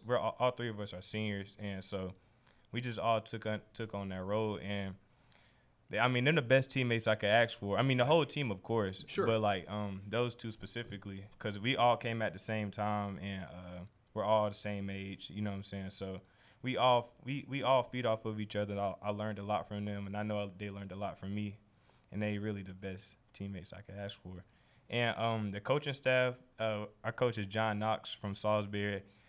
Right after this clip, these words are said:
Speaker 1: I know he's a legend up there.
Speaker 2: He, yeah,
Speaker 1: Yeah,
Speaker 2: just a
Speaker 1: so,
Speaker 2: little bit.
Speaker 1: <laughs> yeah, he's, he's a legend, pretty well known. And, um,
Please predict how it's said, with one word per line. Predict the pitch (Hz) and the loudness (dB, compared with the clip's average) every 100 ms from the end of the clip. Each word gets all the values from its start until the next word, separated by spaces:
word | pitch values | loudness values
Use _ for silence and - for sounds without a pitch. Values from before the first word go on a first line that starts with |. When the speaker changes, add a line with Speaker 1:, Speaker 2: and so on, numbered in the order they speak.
| - - - | -20 -20 -6
Speaker 1:
I | |
know | 117 120 | 0 2
he's | 120 | 0
a | 98 | -2
legend | 92 104 98 101 | 2 2 2 0
up | 87 | 0
there. | 95 95 92 | 0 -2 0
Speaker 2:
He, | 147 180 | 2 2
yeah, | 156 175 214 | 4 4 4
Speaker 1:
Yeah, | 113 117 | 4 4
Speaker 2:
just | 202 190 | 2 4
a | |
Speaker 1:
so, | 120 113 | 4 6
Speaker 2:
little | 143 | 6
bit. | 262 269 233 190 - 135 | 4 8 10 10 8 2
Speaker 1:
<laughs> | |
yeah, | 123 120 | -2 -2
he's, | 117 - - - | -4 -10 -18 -10
he's | 127 135 | -8 -6
a | 120 | -2
legend, | 110 110 104 104 - - | -2 -2 -2 -8 -10 -10
pretty | 107 104 | -4 -2
well | 101 101 | 0 0
known. | 98 101 98 104 - | 0 -2 -2 -4 -6
And, | 101 98 | -6 -4
um, | 82 95 92 85 | -8 -10 -12 -14